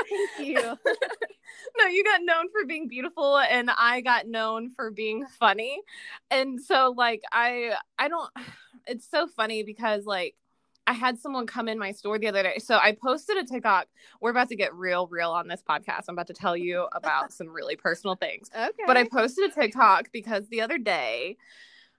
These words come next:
Speaker 2: me and my husband were being intimate. <laughs>
Speaker 1: <laughs>
Speaker 2: And he, um, at the end of it, like, we were laying side by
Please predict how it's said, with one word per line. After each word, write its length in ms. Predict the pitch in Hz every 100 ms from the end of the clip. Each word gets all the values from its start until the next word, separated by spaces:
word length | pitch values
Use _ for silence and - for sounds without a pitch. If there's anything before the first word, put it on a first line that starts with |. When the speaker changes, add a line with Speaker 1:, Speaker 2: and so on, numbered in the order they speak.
| _ _ -
Speaker 2:
me 180 | 254 233
and 120 | 226
my 140 | 254 339
husband 760 | 381 440 311 254 180 175 226 311 - _ _ _
were 160 | 220 233
being 320 | 220 226 269
intimate. 580 | - 320 277 220 196 - 508
<laughs> 60 | 523 - 480 453 - -
Speaker 1:
<laughs> 1040 | - - 277 269 - 370 453 - 359 -
Speaker 2:
And 500 | 302 294 294 294 330 349 - - -
he, 460 | - - 320 311
um, 480 | 294 269 294 277 262 254
at 140 | 294
the 140 | -
end 100 | - 523
of 80 | 277
it, 260 | 262 247 -
like, 280 | 262 254 220 _
we 180 | 226 277
were 120 | 269
laying 220 | 254 277 427 466
side 120 | 453
by 120 | 480